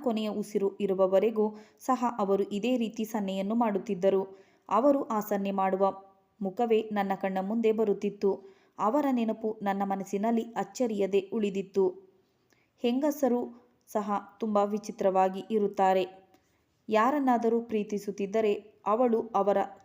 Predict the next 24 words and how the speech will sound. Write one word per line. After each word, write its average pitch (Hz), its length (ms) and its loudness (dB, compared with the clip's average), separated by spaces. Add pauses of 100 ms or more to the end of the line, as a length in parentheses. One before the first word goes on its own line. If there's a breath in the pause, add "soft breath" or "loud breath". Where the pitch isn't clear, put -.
(180)
ತಪ್ಪನ್ನೆಲ್ಲ 202 540 -2
ಕ್ಷಮಿಸುತ್ತಾಳೆ. 196 960 0 (420)
ಆದರೆ 240 440 4
ಮನದಲ್ಲಿ 208 640 0
ಅವರನ್ನು 208 460 4 (140)
ಮರೆಯುವಷ್ಟು 214 720 0
ಶಕ್ತಿ 202 380 -4
ಅವಳಲ್ಲಿ 196 480 4
ಇರುವುದಿಲ್ಲ. 196 600 0 (640 loud breath)
ನನಗೆ 262 340 2
ನನ್ನ 208 240 2
ಪತಿ 202 420 -2
ನನ್ನ 196 220 -2
ಜೊತೆ 190 280 -2
ಏಕೆ 220 420 -2
ಹೀಗೆ 196 440 -4
ಮಾಡಿದನೆಂದು 190 960 0
ನನಗೆ 208 320 -2
ಇಲ್ಲಿಯವರೆಗೂ 196 800 2
ಅರ್ಥವಾಗಲಿಲ್ಲ. 196 880 0 (800 soft breath)
ನಾನಂತೂ 254 480 2
ಅವನನ್ನು 196 460 -2
ಯಾವಾಗಲೂ 196 600 2
ಪ್ರೀತಿಸುತ್ತಿದ್ದೇನೆ. 196 1080 -2